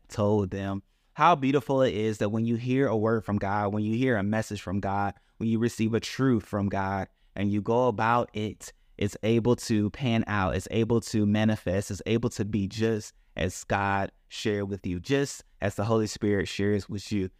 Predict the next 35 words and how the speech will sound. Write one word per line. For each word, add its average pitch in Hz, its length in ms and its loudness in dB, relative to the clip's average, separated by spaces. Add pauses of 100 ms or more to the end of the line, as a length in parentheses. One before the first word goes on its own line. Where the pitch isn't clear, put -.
(120)
just 135 440 0 (200)
as 104 400 0
the 101 160 -2
angel 104 400 0
shared 107 320 0
with 104 180 -2
you, 90 140 -2
just 143 540 -2 (180)
as 107 260 0
it 107 120 2
may 107 160 2
be 107 180 0
prophesied 107 800 -2
to 110 120 -4
you. 101 280 -2
That 117 280 2
is 110 300 0
a 101 160 0
beautiful, 110 640 0 (260)
beautiful 104 600 0 (280)
thing. 104 520 -2
Verse 165 340 4
twenty-one, 107 800 0 (1300)
start 117 220 2
talking 120 220 2
about 107 200 2
Jesus 131 380 0
as 113 200 0
he, 113 180 -2
you 113 80 0
know, 113 180 0
starts 113 320 0
mature. 104 520 4 (300)
It 120 120 -2
says, 127 280 2